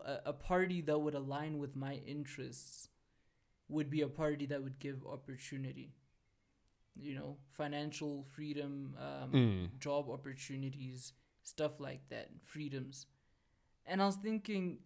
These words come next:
Speaker 1: fam, the average person isn't thinking in those terms at all. Like, the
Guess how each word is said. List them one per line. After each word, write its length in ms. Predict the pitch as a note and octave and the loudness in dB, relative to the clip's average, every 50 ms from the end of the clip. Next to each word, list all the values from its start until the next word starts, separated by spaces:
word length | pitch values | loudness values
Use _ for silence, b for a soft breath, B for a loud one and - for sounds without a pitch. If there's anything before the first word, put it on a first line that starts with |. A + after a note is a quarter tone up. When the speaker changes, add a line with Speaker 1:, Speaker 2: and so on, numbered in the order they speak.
| _ _ _ _ _ _ _ _ _ _ _ _ _ _ _ _ _ | _ _ _ _ _ _ _ _ _ _ _ _ _ _ _ _ _
Speaker 1:
fam, 460 | - - - F#3+ F#3+ F#3 F3+ E3 D3 - - - C3 | -8 0 2 4 4 4 4 2 0 -4 -10 -10 0
the 140 | D3 E3+ D3+ | 2 4 6
average 440 | E3 G#3+ A#3 A3+ A3+ A3 E3 - | 6 6 4 4 2 0 0 -2
person 340 | - - F3+ F3 E3+ - E3 | 0 2 2 4 4 2 0
isn't 360 | C3 D#3 D#3+ D#3+ C#3+ C3+ C#3 | -2 -2 -2 -2 -4 -6 -6
thinking 340 | - D#3+ D#3 D#3 D3+ D3 D3 | -6 -4 -4 -4 -4 -4 -4
in 140 | C#3 C3 C3 | -2 -2 -2
those 200 | B2+ B2 A#2+ B2 | -4 -4 -8 -8
terms 340 | - - C#3+ B2+ B2 A#2+ - | -8 -6 -6 -4 -6 -6 -6
at 140 | G#2 G#2+ A2 | -6 -6 -4
all. 300 | B2 C#3 C3+ C3 C3+ C3+ | -2 -2 -2 -4 -6 -6
Like, 320 | C3+ C3 C3+ C3+ C3+ - | -6 -6 -6 -6 -6 -8
the 80 | - C#3 | -8 -8